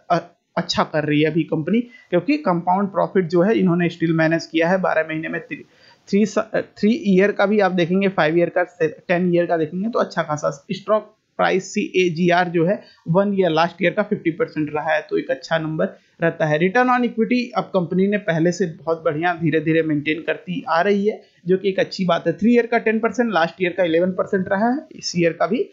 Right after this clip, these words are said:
काफ़ी शानदार आएगा ही, क्योंकि अभी आपको पता ही है कितने नीचे से ऊपर तक ग्रो की है। क्वार्टी-, क्वार्टर profit पे बात कर ले, trends quarterly result पे बात कर ले, तो quarterly earning पे बात कर ले, जो भी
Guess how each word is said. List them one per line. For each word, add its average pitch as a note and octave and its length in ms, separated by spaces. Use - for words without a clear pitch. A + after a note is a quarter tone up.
काफ़ी G3+ 240
शानदार F#3 480
आएगा E3 340
ही, D3 140
क्योंकि - 580
अभी F3+ 240
आपको E3+ 260
पता E3 240
ही E3+ 120
है D#3+ 60
कितने D#3 320
नीचे D#3+ 300
से G3 120
ऊपर E3 240
तक - 160
ग्रो D#3+ 260
की D3+ 240
है। - 280
क्वार्टी-, A3 320
क्वार्टर G3+ 520
profit A3+ 460
पे A3+ 80
बात F3 360
कर G3 80
ले, G3 160
trends G3 360
quarterly F3+ 440
result F#3 360
पे G#3+ 80
बात E3 340
कर F3+ 80
ले, F#3 180
तो F#3+ 160
quarterly E3 540
earning E3 340
पे G#3 120
बात F3 340
कर E3+ 60
ले, F3 160
जो E3+ 220
भी F#3+ 400